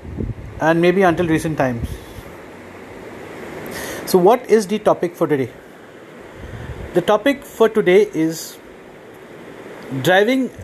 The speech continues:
the focus. Now, what am I actually talking about when I say driving the focus? Each one of us are equally focused in our own ways.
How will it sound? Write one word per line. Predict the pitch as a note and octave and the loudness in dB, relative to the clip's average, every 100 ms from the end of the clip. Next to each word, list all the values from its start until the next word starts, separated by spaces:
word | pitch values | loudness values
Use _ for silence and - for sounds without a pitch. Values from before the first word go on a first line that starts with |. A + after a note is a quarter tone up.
| D3+ | -8
the | F3 | -8
focus. | - F3 D#3+ - - - - - - - - - - - - - - - - - - - - - - - - | 0 2 2 -4 -6 -16 -18 -20 -20 -20 -18 -18 -12 -10 -8 -10 -12 -10 -6 -6 -10 -14 -14 -14 -14 -12 -4
Now, | C#3+ | -4
what | - D#3 G#3+ - - - - - - - - - - | 2 4 4 2 -10 -20 -20 -18 -16 -16 -18 -16 -10
am | D3+ E3+ | -4 0
I | F#3+ F3+ | 0 0
actually | D3+ D#3+ - A3 A3+ G#3+ - | -4 -6 -6 -2 -2 -2 0
talking | F3+ D#3+ F3+ | 2 2 0
about | F#3 D#3+ E3 E3+ - - - | 0 4 4 2 -8 -20 -12
when | C#3+ E3 | -4 -2
I | E3 | 0
say | F#3+ F3 | 0 0
driving | C#3 D3+ D#3+ D#3+ | 2 2 2 0
the | |
focus? | D#3 C#3+ - B2+ - - - - - - - - - - - - - - - - | 0 -2 -2 -6 -8 -16 -16 -18 -18 -18 -20 -20 -20 -18 -18 -14 -14 -14 -16 -4
Each | G#3+ C#4 - | 2 4 4
one | B3 | 2
of | B3 B3 | 2 4
us | A#3+ A#3+ | 2 0
are | - G3 | 0 2
equally | E3 F3+ A#3 G#3+ | 0 -2 -2 0
focused | F#3+ F3+ G#3+ - | 0 0 -2 -4
in | - E3+ | -4 -2
our | D#3 | 2
own | E3 F3+ | 2 2
ways. | D#3 D3 C3 - | 2 2 0 -4